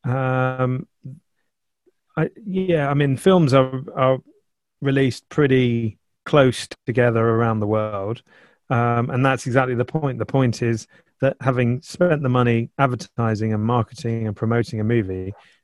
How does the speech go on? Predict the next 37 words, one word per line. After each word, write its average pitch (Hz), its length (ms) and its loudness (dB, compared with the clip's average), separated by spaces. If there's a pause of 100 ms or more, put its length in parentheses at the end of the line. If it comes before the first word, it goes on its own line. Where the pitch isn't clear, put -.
you 120 160 2
want 120 240 2
it, - 200 -4 (360)
you 131 120 0
want 147 140 2
that 131 180 -4
spend 113 580 -4
to, 110 160 -8 (100)
to 127 100 -6
work 123 400 -2
as 104 100 -6
effectively 113 420 -4
as 104 80 -8
possible. - 380 -10
So - 100 -20
you 120 60 -8
don't 131 260 -4
wanna 117 360 0 (400)
then 107 280 -2
wait 113 380 2
and 110 240 -4
wait 113 220 -2
for 117 100 -6
it 110 100 -8
to 110 120 -12
come 113 180 -4
out 113 200 -4
and 123 340 -8 (100)
on, 117 180 -6 (180)
on 123 100 -2
other 110 180 -4 (120)
platforms. 104 540 -8 (580)
Um, 110 440 0
those 131 320 6
deals 131 480 2
that 117 120 -2
are 113 180 -2